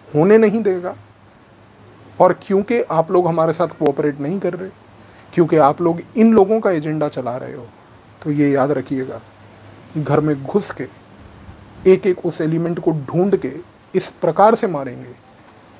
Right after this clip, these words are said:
कि इनको तो छोड़ो, आपका एजेंडा भी हम चलने नहीं देंगे। तो I hope दोस्तों कि ये video को जानने के बाद आपको ये पूरा खालिस्तान का जो issue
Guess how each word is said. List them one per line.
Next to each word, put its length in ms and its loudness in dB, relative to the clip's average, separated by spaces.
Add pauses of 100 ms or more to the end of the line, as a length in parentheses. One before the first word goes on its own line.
(440)
कि 180 0 (640)
इनको 280 4
तो 120 0
छोड़ो, 340 -4 (300)
आपका 300 -2 (120)
एजेंडा 380 0
भी 140 -2
हम 120 -4
चलने 280 -10
नहीं 200 -14
देंगे। 280 -16 (800)
तो 100 4
I 160 2
hope 140 0
दोस्तों 360 -4 (1500)
कि 80 0
ये 140 6
video 540 0
को 100 -4
जानने 320 -4
के 120 -4
बाद 260 -4 (960)
आपको 360 2
ये 140 2
पूरा 300 0
खालिस्तान 520 -4
का 140 -2
जो 280 -4 (160)
issue 260 -4